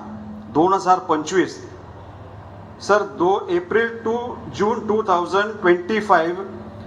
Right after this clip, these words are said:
यांच्या ओपीडीची संख्या सतरा हजार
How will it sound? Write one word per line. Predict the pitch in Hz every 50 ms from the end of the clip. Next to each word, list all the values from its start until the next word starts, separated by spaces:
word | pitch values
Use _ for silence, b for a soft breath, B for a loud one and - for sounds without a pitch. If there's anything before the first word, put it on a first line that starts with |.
| - - -
यांच्या | 156 175 180 - - 220 220 214 214 -
ओपीडीची | 185 175 185 185 - - 208 240 220 220 233
संख्या | 220 - 190 175 175 - - 180 175 180 180 170
सतरा | - - - 180 165 - - - 202 202
हजार | 202 185 135 127 117 110 131 147 156 151